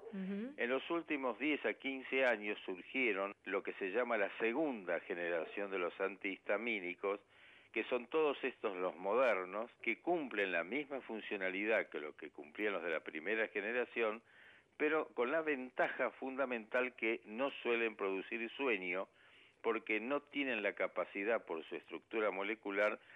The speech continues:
Speaker 2: de llegarse hasta la circulación cerebral.
Speaker 1: Ajá.
Speaker 2: Esto es muy importante, porque entonces lo pueden tomar todos aquellos con factores de riesgo, especialmente en el manejo, ya sea de aviones, automóviles o lo que fuera.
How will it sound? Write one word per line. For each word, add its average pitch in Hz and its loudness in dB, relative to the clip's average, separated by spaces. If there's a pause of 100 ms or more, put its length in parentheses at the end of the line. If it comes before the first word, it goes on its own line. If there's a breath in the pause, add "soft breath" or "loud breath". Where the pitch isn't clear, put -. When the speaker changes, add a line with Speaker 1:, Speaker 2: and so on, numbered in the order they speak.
(240 loud breath)
Speaker 2:
de 92 -4
llegarse 104 4
hasta 92 -2
la 87 2 (100)
circulación 92 -2
cerebral. 76 0 (460 loud breath)
Speaker 1:
Ajá. 208 -6
Speaker 2:
Esto 117 0
es 107 -2
muy 143 0
importante, 117 0
porque 82 -4
entonces 90 -2
lo 101 0
pueden 110 0
tomar 107 2
todos 107 0
aquellos 104 0 (460 loud breath)
con 95 -2
factores 98 -2
de 101 4
riesgo, 101 2
especialmente 95 -2
en 87 -2
el 87 -2
manejo, 85 0
ya 76 -2
sea 87 2
de 80 2
aviones, 90 2
automóviles 87 -2 (560 soft breath)
o 76 0
lo 73 -2
que 73 -4
fuera. 67 -4